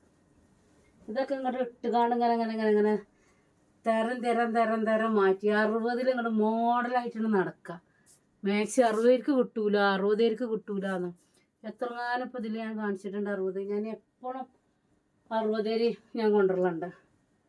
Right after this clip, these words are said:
ഞാൻ ഇതൊന്നും എന്നെ കൊണ്ട് ഏറ്റാൻ വെച്ചിട്ട് കൊടുന്ന് ഇതാക്കിയതല്ല. ഞാൻ പറഞ്ഞത് ഞാൻ വണ്ടിക്ക് വിട്ട് വരുമ്പത്തിന് നാളെ രാവിലെ എത്തുള്ളൂ. അപ്പൊ രാത്രി എനിക്ക് വീഡിയോ എടുക്കൽ നടക്കൂല.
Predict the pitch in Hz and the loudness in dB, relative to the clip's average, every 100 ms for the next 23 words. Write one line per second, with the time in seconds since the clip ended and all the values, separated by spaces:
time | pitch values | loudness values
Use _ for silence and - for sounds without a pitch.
0 | _ _ _ _ _ 208 226 240 254 381 | _ _ _ _ _ 0 0 0 -2 -8
1 | _ _ _ _ _ - - _ _ _ | _ _ _ _ _ -20 -20 _ _ _
2 | 247 254 269 262 247 254 254 262 254 254 | -6 2 2 2 0 -2 2 2 2 2
3 | 254 277 285 277 262 254 262 285 277 220 | 2 2 4 4 2 0 -2 2 2 2
4 | 220 185 _ _ _ _ _ - - - | -4 -6 _ _ _ _ _ -20 -20 -20
5 | - _ - 226 214 208 185 175 180 208 | -20 _ 0 2 4 2 2 2 2 2
6 | 220 202 202 196 214 220 202 - _ _ | 2 2 2 4 4 2 -2 -12 _ _
7 | - _ 220 208 214 214 247 240 240 - | -20 _ -4 -2 0 2 2 0 -6 -10
8 | _ _ _ _ _ 247 233 226 220 226 | _ _ _ _ _ -6 -4 -2 -4 -2
9 | 233 233 220 220 233 208 202 214 233 202 | -2 -2 0 0 0 0 0 0 -2 -4
10 | - 175 156 156 _ _ _ _ 220 220 | -6 -10 -10 -12 _ _ _ _ -10 -6
11 | 233 226 226 277 254 233 254 233 233 262 | 0 0 0 -4 -4 -4 -4 -4 -4 -2
12 | 262 - 240 269 277 _ _ _ _ _ | -2 -2 -4 -2 -4 _ _ _ _ _
13 | _ _ _ _ - 240 233 214 247 262 | _ _ _ _ -8 -2 -2 -2 0 0